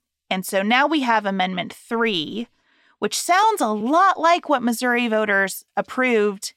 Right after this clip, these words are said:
in two thousand eighteen, but it takes the state backwards in terms of redistricting.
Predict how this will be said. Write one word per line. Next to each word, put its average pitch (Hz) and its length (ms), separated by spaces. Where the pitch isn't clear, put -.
in 208 140
two 220 160
thousand 190 360
eighteen, 175 720
but 233 180
it 226 160
takes - 320
the 277 120
state 214 420
backwards 185 600
in 175 200
terms 165 380
of 170 120
redistricting. 196 920